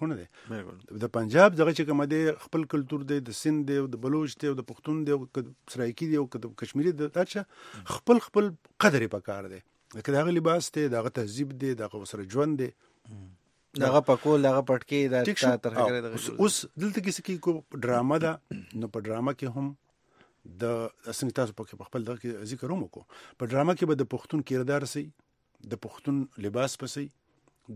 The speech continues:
Speaker 1: دا د، د سپکاوي یو هغه دی،
Speaker 2: مم.
Speaker 1: یو احساس ورکوي هغه ته، چې ته یو خو بې تعلیمه یې، بې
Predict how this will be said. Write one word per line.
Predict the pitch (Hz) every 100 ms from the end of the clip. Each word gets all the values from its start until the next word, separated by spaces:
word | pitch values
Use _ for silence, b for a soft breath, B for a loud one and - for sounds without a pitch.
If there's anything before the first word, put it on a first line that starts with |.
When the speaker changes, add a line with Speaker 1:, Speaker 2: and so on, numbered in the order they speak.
| 131
Speaker 1:
دا | 156 143
د، | 127 123 117 110 107 101 95 110
د | 117
سپکاوي | - - - 131 139 180 - _ _ - 110 107
یو | 110 107 107
هغه | 123
دی، | 110 90 _ 113
Speaker 2:
مم. | 98 90 107
Speaker 1:
یو | 110 120
احساس | 120 165 143 123
ورکوي | 107 120 107
هغه | 101 104
ته، | 92 B B B B -
چې | 131 127 127 120 113 104 110 - B B _ 151
ته | 156 156 143 131 _ _ _ _ 131
یو | 147
خو | 120
بې | 113 104
تعلیمه | 113 110 135 131
یې، | 120 110 101 85 B B 117
بې | 110